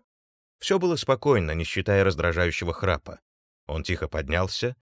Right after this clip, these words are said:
на цыпочках подошёл к костру. Сон сморил всю компанию, не до притворства. Похрапывал Субботин, обнимая рюкзак.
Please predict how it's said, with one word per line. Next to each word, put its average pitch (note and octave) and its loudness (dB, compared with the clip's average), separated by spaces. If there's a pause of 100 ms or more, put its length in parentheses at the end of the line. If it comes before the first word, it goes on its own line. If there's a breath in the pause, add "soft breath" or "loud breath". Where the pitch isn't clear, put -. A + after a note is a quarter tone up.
(180)
на F2+ 0
цыпочках C#3 -2
подошёл F2 0
к - -16
костру. F2+ -6 (600)
Сон E3+ 0
сморил C#3+ 0
всю D#3 -4
компанию, B2 -2 (140)
не D#2+ -4
до F2+ 0
притворства. - -4 (760)
Похрапывал D3 0
Субботин, C#3 -2
обнимая D2+ -4
рюкзак. - -8